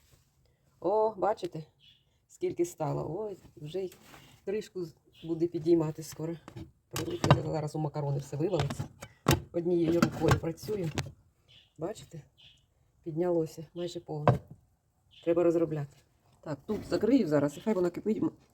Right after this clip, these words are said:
хвилин п'ятнадцять. Макарики готові. Так, додаю трішечки хмелі сунелі і базилік.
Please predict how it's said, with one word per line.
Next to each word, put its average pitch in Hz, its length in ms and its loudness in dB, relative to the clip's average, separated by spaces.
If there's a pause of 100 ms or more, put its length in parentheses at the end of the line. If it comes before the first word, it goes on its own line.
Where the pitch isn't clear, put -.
хвилин 170 200 0
п'ятнадцять. 185 520 -4 (280)
Макарики 165 480 -2
готові. 208 460 -6 (1000)
Так, 175 220 -6
додаю 190 440 2
трішечки 196 460 -6
хмелі 190 340 -2
сунелі 214 480 4 (920)
і 190 60 -10
базилік. 190 560 2